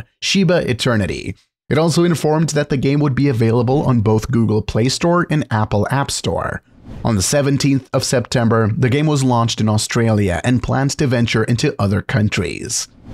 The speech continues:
The community is also involved in rescuing the real Shiba Inu dogs through its association with the Shiba Inu Rescue Association.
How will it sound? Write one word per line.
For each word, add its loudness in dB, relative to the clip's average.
The 2
community 2
is 0
also 0
involved 0
in 2
rescuing 0
the 2
real 2
Shiba 0
Inu 2
dogs 0
through 0
its -2
association 0
with -2
the -2
Shiba 2
Inu 4
Rescue 2
Association. -2